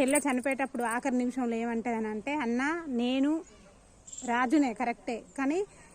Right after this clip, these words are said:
నువ్వు నా తోడబుట్టినోడు, ఆ చెల్లె ఈ రాజ్యాన్ని నాకు ఇయ్యనంటే నేను ఇత్తు, నేను ఇద్దాం అనుకుంటాను, నీ కొడుకు పట్టాభిషేకం, నాకు పిల్లలు ఉన్నారా, నాకు ఎవరున్నారు నువ్వు తప్ప"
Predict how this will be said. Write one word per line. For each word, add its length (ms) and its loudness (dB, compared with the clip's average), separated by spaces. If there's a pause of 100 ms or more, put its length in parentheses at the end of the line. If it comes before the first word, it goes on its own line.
(160)
నువ్వు 80 2
నా 140 4
తోడబుట్టినోడు, 680 2
ఆ 220 -2
చెల్లె 680 2
ఈ 80 0
రాజ్యాన్ని 500 4
నాకు 260 0
ఇయ్యనంటే 540 -2
నేను 200 0
ఇత్తు, 260 -2
నేను 280 0
ఇద్దాం 340 2
అనుకుంటాను, 420 -2
నీ 80 -4
కొడుకు 300 -4
పట్టాభిషేకం, 720 -4
నాకు 200 -6
పిల్లలు 280 2
ఉన్నారా, 260 -2
నాకు 200 -2
ఎవరున్నారు 400 0
నువ్వు 200 -4
తప్ప" 340 -6